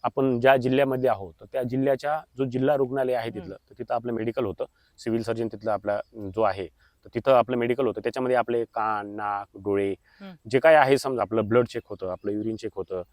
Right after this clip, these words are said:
Speaker 1: आपले पाय वाकडे तर नाहीत ना, हे चेक होतं आपलं.
Speaker 2: हम्म.
Speaker 1: त्याच्यानंतर मग आपलं जे आईचं व्हिजन आहे, ते व्हिजन व्यवस्थित आहे का, आपल्याला दिसतं का?
Speaker 2: हा.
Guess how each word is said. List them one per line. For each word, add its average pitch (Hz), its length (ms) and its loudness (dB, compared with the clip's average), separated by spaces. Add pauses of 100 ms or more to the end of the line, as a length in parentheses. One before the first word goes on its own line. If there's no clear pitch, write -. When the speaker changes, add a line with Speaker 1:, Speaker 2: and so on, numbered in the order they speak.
(180)
Speaker 1:
आपले 104 200 -6
पाय 110 200 -2
वाकडे 110 340 -4
तर 107 80 -8
नाहीत 101 280 -6
ना, 98 60 -8
हे 98 160 -6
चेक 107 200 -6
होतं 95 180 -6
आपलं. 87 240 -6 (220)
Speaker 2:
हम्म. 170 220 -18
Speaker 1:
त्याच्यानंतर 107 540 -4
मग 107 140 -6
आपलं 107 320 -2
जे 113 280 2
आईचं 120 320 4
व्हिजन 117 300 0
आहे, 101 260 -6
ते 104 140 -10
व्हिजन 113 280 -4
व्यवस्थित 113 500 -2
आहे 110 180 -2
का, 110 120 -4
आपल्याला 107 280 -8
दिसतं 110 300 -6
का? 104 120 -2
Speaker 2:
हा. 95 80 -2